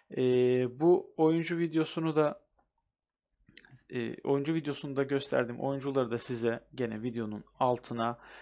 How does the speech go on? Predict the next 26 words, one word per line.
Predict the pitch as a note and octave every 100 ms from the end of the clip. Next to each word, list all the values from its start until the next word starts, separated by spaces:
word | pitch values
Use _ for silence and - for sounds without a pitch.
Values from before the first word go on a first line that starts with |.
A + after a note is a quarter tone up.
| - -
link | B2+ C3+ -
olarak, | A#2+ A#2 A2 - - -
e, |
Wonderkid | B2 A2+ A#2+ B2 A#2+ G#2+ -
listesi | - - A#2+ A#2
olarak | A#2 A2+ -
koyuyorum. | D#3 D#3+ D3 E3
Bunları | D3+ C#3+ B2+
da | A#2
eklersiniz | - C#3+ F3 D#3+ - E3 D3+
listenize. | D#3 - D#3 D#3 C#3+ E3+ E3+ - - _ _ -
Kaç | - -
oyuncu | C3 A#2
var | A#2+ A#2+
hemen | A#2 A2+
bir | A2+
bakalım. | A2+ A#2 C3+ D3 D#3+ D3+
Seksen | - - - D#3+ A#2+
dört | C#3+ D3
tane | C3 C3
oyuncu | D3+ C#3 C3 C3
varmış. | A#2 A2+ F3+ - - - - - - - - - -
E, | C3 B2+ B2+ B2+ B2+
geriye | B2+ E3+ F3+ E3+
bir |
tek | - F3+ -